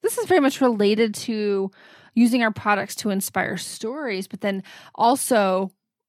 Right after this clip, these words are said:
maybe we've been acquiring a lot of three-by-four cards over the years because maybe we did Project Life and we're not doing in the past, or maybe we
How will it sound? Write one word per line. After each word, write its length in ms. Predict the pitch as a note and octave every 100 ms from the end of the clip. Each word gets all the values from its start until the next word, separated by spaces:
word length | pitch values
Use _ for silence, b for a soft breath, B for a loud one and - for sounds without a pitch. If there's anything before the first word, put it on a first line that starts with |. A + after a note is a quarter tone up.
| -
maybe 220 | G#3 A#3+
we've 200 | A#3 A3+
been 140 | A3
acquiring 680 | G3+ - - F#3+ G3 G3 G3
a 80 | F3+
lot 300 | F#3 F3+ G3+
of 100 | G#3
three-by-four 640 | - G3+ G3 F3+ F#3+ F#3
cards 460 | - - F#3 F#3+ F3
over 180 | F3 F3
the 120 | F#3
years 440 | F3 - G2+ C3+ -
because 420 | G#3 - F3+ F#3
maybe 140 | F#3
we 160 | F3+ F#3
did 180 | G#3+ G#3+
Project 400 | - G#3 G#3+ G3+
Life 260 | G3+ G3+
and 120 | G#3 F3+
we're 80 |
not 220 | F3+ G3+ A#3
doing 120 | F#3
in 60 | F#3
the 60 |
past, 460 | - C4 B3 B3 -
or 40 |
maybe 140 | F#3+ F#3+
we 180 | F#3+